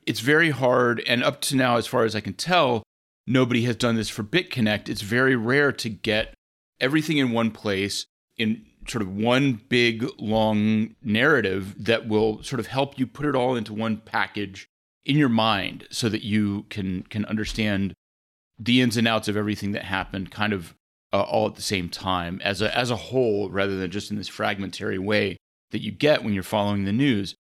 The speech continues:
And I think that BitConnect really set, I mean, they, they built on scams that had come before them, but they also really did set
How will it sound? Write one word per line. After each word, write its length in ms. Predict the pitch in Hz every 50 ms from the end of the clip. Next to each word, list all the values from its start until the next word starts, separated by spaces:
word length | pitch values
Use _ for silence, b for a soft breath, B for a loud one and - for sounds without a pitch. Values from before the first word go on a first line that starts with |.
| _ _ _ _ _ _ -
And 120 | - 151 160
I 60 | 156
think 200 | - 226 214 -
that 180 | 190 170 117
BitConnect 680 | - 147 165 - - 156 156 147 143 139 143 - - - _ _ _ _ _ _ -
really 440 | 131 113 117 127 135 143 151 156 139
set, 840 | - - - - - - 131 123 131 - - _ - - - - - _
I 80 | - 123
mean, 200 | 123 127 123 113
they, 240 | 101 127 135 143 151
they 180 | 139 120 135
built 340 | 135 113 123 127 123 117 -
on 280 | 117 110 110 113 110 104
scams 420 | - - - 110 110 110 107 98
that 140 | 107 117 104
had 180 | 101 104 101 -
come 180 | - 107 104
before 380 | 92 101 - - 113 113 104 98
them, 480 | 87 117 135 151 139 113 101 98 90 - _ _ _ _ _ _ _ _ _ -
but 160 | 123 143 139
they 140 | - 156 160
also 480 | 160 165 180 170 - 180 156 143 117 - - - - 143 117 110
really 340 | 113 127 143 135 135 139 131
did 420 | 113 101 107 113 113 110 107 95
set 640 | - - - - - - - 120 120 - - - _